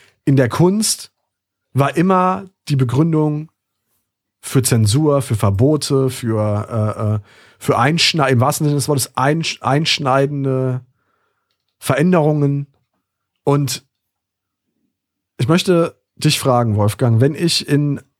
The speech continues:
dem vorhin angesprochenen Weltkriegs-Shooter Battlefield One, der im Ersten Weltkrieg spielt, im Schützengraben liege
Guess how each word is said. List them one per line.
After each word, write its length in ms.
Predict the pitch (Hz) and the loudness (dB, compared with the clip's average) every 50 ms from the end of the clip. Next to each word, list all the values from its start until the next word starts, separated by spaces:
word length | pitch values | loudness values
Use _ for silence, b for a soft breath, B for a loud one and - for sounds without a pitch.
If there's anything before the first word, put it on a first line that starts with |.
| - - - | -20 -4 0
dem 440 | 147 135 135 131 135 135 127 - - _ - | 2 4 4 2 2 -2 -4 -6 -10 _ -8
vorhin 340 | - - 147 147 151 151 135 | -4 -2 0 0 0 -2 -2
angesprochenen 640 | 139 151 156 143 - - 139 139 - 151 139 131 117 | -4 -4 -4 -4 -2 -2 -2 0 0 2 2 4 4
Weltkriegs-Shooter 800 | 127 139 160 - - - 143 131 - - - 151 139 - 143 | 4 2 0 -2 -4 -6 -4 -2 -2 -2 -2 -2 0 0 0
Battlefield 560 | 127 120 139 - 160 143 - - - 139 131 120 | 2 0 -2 -2 -2 -6 -4 -2 -2 -2 0 2
One, 320 | 123 127 113 104 - - - _ _ _ _ _ _ _ _ _ _ b b b b b b b b b b _ | 2 2 2 0 -2 -6 -10 _ _ _ _ _ _ _ _ _ _ b b b b b b b b b b _
der 260 | - 135 135 135 139 143 | 0 2 4 2 2 0
im 100 | 135 123 | -2 -2
Ersten 360 | 135 143 147 - - 156 127 | -2 -2 0 0 0 2 2
Weltkrieg 380 | 131 127 117 - - - 110 | 2 2 2 0 -4 -4 -4
spielt, 300 | - - - - 104 101 | -4 -4 -2 -2 -2 0
im 80 | - 117 | 0 0
Schützengraben 680 | 104 - 254 - - - 127 110 101 98 98 104 101 98 | 0 0 0 -2 -2 -2 -2 0 0 0 0 0 0 0
liege 500 | 98 101 117 120 117 131 143 185 233 | 0 0 0 0 0 0 -2 -2 -4